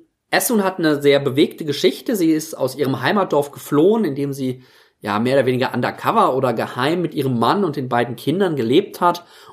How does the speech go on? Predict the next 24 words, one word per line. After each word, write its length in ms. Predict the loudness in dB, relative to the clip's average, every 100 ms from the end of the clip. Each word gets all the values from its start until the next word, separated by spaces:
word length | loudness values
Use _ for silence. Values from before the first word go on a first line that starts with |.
| -2
und 120 | 0
im 80 | 2
Grunde 220 | 2 2 0
Frieden 340 | -4 -2 0
gesucht 400 | 0 -2 -6 -8
hat. 300 | -12 -12 _ _ _ -20 -12
Sie 140 | 0 0
hat 180 | -2
extrem 480 | -10 -8 -2 2 2
viel 240 | 0 -4 -2
erlebt 360 | 0 0 0
in 60 | -4
ihrem 240 | -2 0
Leben 340 | 4 4 2 -4
und 400 | -4 -4 -8 -16 -20 _
will 220 | -6 -4 -2
jetzt 240 | -2 2
da 160 | 2 2
so 60 |
ein 60 | -2
bisschen 220 | -6 -8
zur 260 | -6 -4 -2
Ruhe 360 | 0 2 2
kommen. 400 | 2 0 0 -8